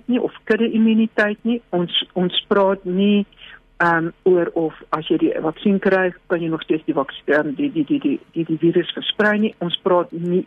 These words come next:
daaroor nie. Ek dink ons moet net hierdie goed uit die pad uit kry. Want die mense, as ons begin praat van effektiwiteit,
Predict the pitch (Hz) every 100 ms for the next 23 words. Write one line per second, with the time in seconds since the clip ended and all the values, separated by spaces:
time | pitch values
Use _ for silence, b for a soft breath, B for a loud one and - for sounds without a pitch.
0 | - 156 - 156 139 - - 220 262 240
1 | 220 214 170 175 180 - 156 160 151 147
2 | 139 143 135 - B B B 196 175 -
3 | 185 175 170 208 262 190 214 185 185 -
4 | 202 - 208 214 208 - 160 180 180 165
5 | - 175 156